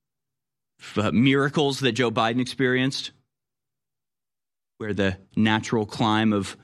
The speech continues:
vote tallies takes a straight up shot in the middle of the night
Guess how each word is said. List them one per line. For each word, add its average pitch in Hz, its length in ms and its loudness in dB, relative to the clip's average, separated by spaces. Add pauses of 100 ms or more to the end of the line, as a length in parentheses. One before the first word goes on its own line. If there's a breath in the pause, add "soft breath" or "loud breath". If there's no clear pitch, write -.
(140 soft breath)
vote 107 260 0
tallies 113 400 0
takes 127 220 0
a 98 80 -4
straight 147 560 0
up 135 240 0
shot 135 400 0 (340)
in 127 60 0
the 127 60 4
middle 123 180 2
of 117 120 -2
the 120 60 -2
night 120 280 0